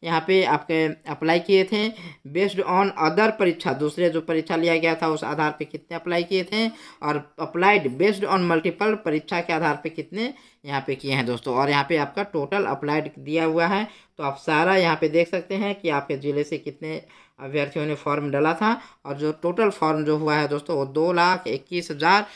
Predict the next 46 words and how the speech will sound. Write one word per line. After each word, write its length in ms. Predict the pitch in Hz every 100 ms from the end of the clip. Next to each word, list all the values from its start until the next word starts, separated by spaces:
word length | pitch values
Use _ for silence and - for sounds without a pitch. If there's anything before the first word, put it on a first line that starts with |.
| - _
दो 200 | 139 151
सौ 180 | 151 220
पचपन 440 | 220 - - 175 160
फॉर्म 320 | - 151 147
को 360 | 202 240 320 - - - _
डाला 280 | 135 139 139
गया 220 | 117 120
है, 100 | 123
ठीक 200 | 143 190
है। 200 | 254 110 - _
और 120 | 135 143
यहाँ 180 | 143 147
पे 100 | 151
देख 160 | 160
लीजिए, 260 | 175 175 175
दो 120 | 151
डुप्लीकेट 560 | 139 139 139 - 170 -
कैंडिडेट्स 560 | 165 165 170 175 -
हैं 180 | 185 175
दोस्तों, 340 | 175 170 220 - - - - -
और 80 | 135
ये 100 | 131
डुप्लीकेट 720 | 143 139 143 160 165 104 - _
कैंडिडेट 440 | 156 156 156 165 165
कि-, 100 | - -
किस 300 | 185 190 135
ज़िले 300 | 143 170 175
से 140 | 170
कितने 320 | - 156 175
हैं, 240 | 190 233 320 - _ -
तो 160 | 139
यहाँ 200 | 139 151 147
पे 60 |
आपको 340 | 151 147 160 151
स्पष्ट 360 | - 165 160
यहाँ 140 | 160 151
पे 120 | 160
दिखाई 300 | 151 156 160
दे 120 | 165
रहा 120 | 170
है। 100 | 185
यहाँ 180 | 156 147
पे 120 | 147
अररिया 420 | 127 143 143 151 165
ज़िला 240 | 170 175
है, 200 | 208